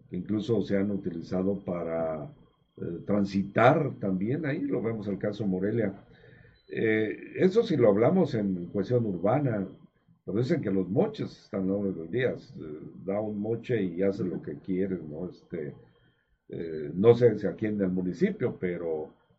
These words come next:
eh, se ha hablado y se ha especulado que, pues, en muchos municipios eso es lo que sucede, para no decir que nada más este, ¿no? Este, no me consta, pero,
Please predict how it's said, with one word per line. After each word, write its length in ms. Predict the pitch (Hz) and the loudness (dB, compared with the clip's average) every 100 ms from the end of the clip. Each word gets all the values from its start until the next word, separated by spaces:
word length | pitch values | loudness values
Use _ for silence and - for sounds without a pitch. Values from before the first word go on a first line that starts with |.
| _ | _
eh, 120 | 92 - | -10 -6
se 160 | 98 | 0
ha 80 | 104 | 2
hablado 340 | 107 101 104 | 4 4 2
y 40 | 98 | 0
se 100 | 104 | -2
ha 40 | |
especulado 760 | 95 - 98 92 82 90 101 95 | -6 -4 -6 -4 -4 -2 -2 -4
que, 400 | 90 80 76 73 - | -6 -6 -6 -8 -12
pues, 120 | - | -8
en 140 | 85 | -4
muchos 280 | 92 113 131 | -2 -2 -4
municipios 680 | 110 95 73 104 98 110 95 | -2 -2 -4 -8 -6 -6 -4
eso 260 | 98 - 95 | -6 -4 -6
es 60 | |
lo 160 | 90 82 | -4 -6
que 120 | 85 | -6
sucede, 560 | 73 82 - 82 85 80 - _ _ _ _ | -10 -12 -6 -6 -6 -8 -14 _ _ _ _
para 260 | 87 82 78 | -14 -10 -8
no 420 | 85 92 85 73 - - - - - - | -2 -2 -2 -10 -16 -20 -20 -20 -20 -12
decir 320 | - 95 101 | -4 0 2
que 80 | 104 | 2
nada 220 | 95 92 | 4 4
más 280 | 92 92 - | 4 0 0
este, 320 | 82 80 92 | -4 -4 -8
¿no? 240 | 78 78 90 | -8 -6 -6
Este, 580 | 87 - - 71 62 55 - - | -8 -14 -10 -8 -10 -12 -16 -8
no 120 | 85 101 | 2 4
me 140 | 95 | 4
consta, 580 | - 104 120 135 131 - - - - _ _ _ | 4 2 2 2 2 0 -12 -20 -20 _ _ _
pero, 920 | - 95 92 92 92 90 85 82 71 | -2 2 4 4 2 2 0 -2 -4